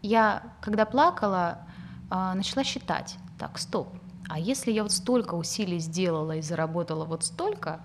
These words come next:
там, тогда, по-моему, это был там порядок сумм, может быть, семьдесят, сто тысяч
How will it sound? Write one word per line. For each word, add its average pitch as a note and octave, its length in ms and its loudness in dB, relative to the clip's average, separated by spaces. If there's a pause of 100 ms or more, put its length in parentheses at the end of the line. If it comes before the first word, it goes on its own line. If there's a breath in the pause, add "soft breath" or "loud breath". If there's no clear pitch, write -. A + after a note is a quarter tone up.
(140)
там, D#3+ 160 -4
тогда, F3+ 320 2
по-моему, D#3+ 420 0
это D#3+ 260 -4
был D#3+ 300 -2
там D#3+ 220 -4
порядок E3 420 0
сумм, F3+ 220 -2
может D#3 280 -2
быть, - 180 -6 (760 loud breath)
семьдесят, G#3 640 0
сто G#3+ 480 2
тысяч - 560 -2